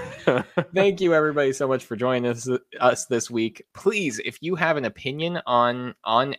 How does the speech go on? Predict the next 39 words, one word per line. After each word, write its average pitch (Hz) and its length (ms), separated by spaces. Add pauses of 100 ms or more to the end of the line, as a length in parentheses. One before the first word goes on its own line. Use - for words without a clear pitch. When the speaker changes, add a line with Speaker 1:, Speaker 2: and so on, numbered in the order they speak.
Speaker 2:
Epcot 165 420 (100)
and 104 280
what 107 140
you 120 60
Speaker 1:
We 113 120
Speaker 2:
think, 117 80
Speaker 1:
know 110 100
you 127 160
do. 139 480 (220)
Speaker 2:
we, 127 180 (340)
a, 120 220 (200)
a 113 100
lot 113 420
of 139 80
people 143 240
do, 135 400
and 107 300
Speaker 1:
Yeah. 123 200
Speaker 2:
there, 120 140 (180)
there's 151 200
not, 170 280
there's 139 220
not 160 160
a 139 220 (420)
wrong 123 420 (100)
opinion. 139 540 (240)
I, 107 220
I 110 80
think 123 220
the 123 100
only 120 220
wrong 113 320
opinion 117 420
is 101 340
Disney's 104 380
never 104 280
allowed 101 280
to 101 80
change 110 480